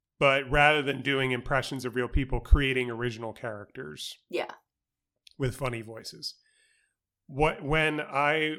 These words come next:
Speaker 1: was dungeon mastering, uh, D and D campaign for my friends for a few years, I, you know, m-, most of my approach to dungeon mastering was coming up with what I thought was a funny idea for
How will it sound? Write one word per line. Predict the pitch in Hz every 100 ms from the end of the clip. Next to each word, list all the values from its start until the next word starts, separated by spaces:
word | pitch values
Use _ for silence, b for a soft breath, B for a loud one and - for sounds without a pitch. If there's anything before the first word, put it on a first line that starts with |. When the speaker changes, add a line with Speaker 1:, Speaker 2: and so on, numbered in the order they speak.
| -
Speaker 1:
was | 143 139 135 135 127 117
dungeon | 143 180 175 151
mastering, | 123 110 - - 104 107 104 120 - _ _ _
uh, | 123 113 113 113 117 113
D | 135 123
and | 117
D | 143 151
campaign | - 139 120 - 131 120 117 123 -
for | 131 123 120 123
my | 123 120
friends | - 117 113 117
for | - 120
a | 113
few | - 131 123
years, | 123 113 110 113 107 - - _ _ _ _ _ _
I, | 135 127 131 143
you | 151 139
know, | 123 113 120 - _ 143
m-, | 170 - -
most | 139 143 165 170 -
of | 147
my | 147 135
approach | 131 135 131 127 -
to | 123
dungeon | 120 123 123 120
mastering | 117 113 - 120 113
was | 113 110 107 104 - _ _ _ _ _ _ _ _
coming | - 160 175 170
up | 156 156
with | 143 135
what | 139
I | 131 135
thought | 135 139
was | 135 127
a |
funny | 123 - 131 131
idea | 123 123 120 120 120 117
for | - 120 113 113 120